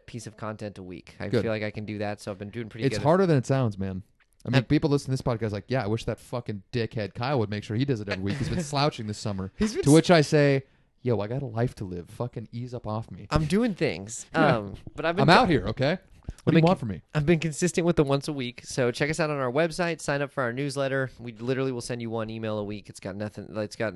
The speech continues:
Speaker 1: like, we're not gonna bother you. We're not gonna spam you, anything like that. Instagram, you can check me out at No Gimmies. I just put up pictures, uh, of the golf courses I play, um, with picture tips from the man, P J Koenig. Uh, um,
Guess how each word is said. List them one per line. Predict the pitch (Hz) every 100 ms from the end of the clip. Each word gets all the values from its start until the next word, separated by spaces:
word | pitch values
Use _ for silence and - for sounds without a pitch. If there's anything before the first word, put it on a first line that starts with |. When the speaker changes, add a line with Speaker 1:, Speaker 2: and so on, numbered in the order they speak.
| - -
Speaker 1:
like, | 104
we're | 107 110
not | 117 113
gonna | 110
bother | 101 101 104
you. | 101 98
We're | 101
not | 98
gonna | 98
spam | - 95 95
you, | 101 101
anything | 104 113
like | 104 -
that. | 98 - _ - - - -
Instagram, | 160 - 147 156 151
you | 123
can | 120
check | 131
me | 131
out | 120
at | 113
No | 123
Gimmies. | 110 123 123 110
I |
just | 104 -
put | 113
up | 110 -
pictures, | 117 - 120 113 113 - _ _ _ _ _ -
uh, | 107 101
of | 104 113
the |
golf | 120 117 -
courses | 117 110
I | 113
play, | - 123 117 113 107 117 -
um, | 104 95 95 101
with | 104 - -
picture | 117 120
tips | - 113 -
from | - 107
the | 101
man, | 104 104 101
P | 113
J | 104
Koenig. | 104 117 113 113 107 _ _ _ _ _ -
Uh, | 107 113 120 143
um, | 127 107 95